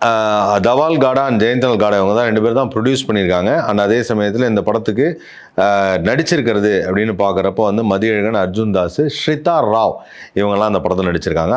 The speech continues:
அர்ஜுன் தாஸ் I think ஒரு மெயின் கேரக்டர் ஒண்ணு பண்ணியிருக்காருன்னு நினைக்கிறேன், ஒரு வில்லன் கேரக்டர்னு நினைக்கிறேன். அது மாதிரி தான் இருக்கு கதைப்படி பார்க்கும்போது.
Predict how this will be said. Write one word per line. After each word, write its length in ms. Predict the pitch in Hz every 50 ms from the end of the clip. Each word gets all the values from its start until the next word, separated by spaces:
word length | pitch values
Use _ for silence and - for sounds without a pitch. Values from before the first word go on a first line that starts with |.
| 127
அர்ஜுன் 220 | 104 98 117 131 123
தாஸ் 240 | 117 117 110 98 98
I 60 | 92
think 340 | 90 - 104 101 98 92 90
ஒரு 120 | 87 85
மெயின் 280 | 87 95 101 104 98 -
கேரக்டர் 380 | - 98 95 90 80 - 87
ஒண்ணு 100 | 85 82 73
பண்ணியிருக்காருன்னு 440 | 78 85 85 76 80 82 78 78 76
நினைக்கிறேன், 300 | 76 73 80 95 135 143 - - - - - - -
ஒரு 160 | 92 92 95
வில்லன் 300 | 104 120 131 127 113 101
கேரக்டர்னு 460 | - 101 98 92 87 98 90 92 87
நினைக்கிறேன். 260 | 80 76 71 67 - _ _ _ - -
அது 120 | 92 92
மாதிரி 220 | 90 90 85 92
தான் 200 | 95 92 87 82
இருக்கு 280 | 78 78 - 101 123 - -
கதைப்படி 400 | 98 101 101 113 107 110 104 98
பார்க்கும்போது. 580 | 98 95 90 85 85 82 78 76 76 - -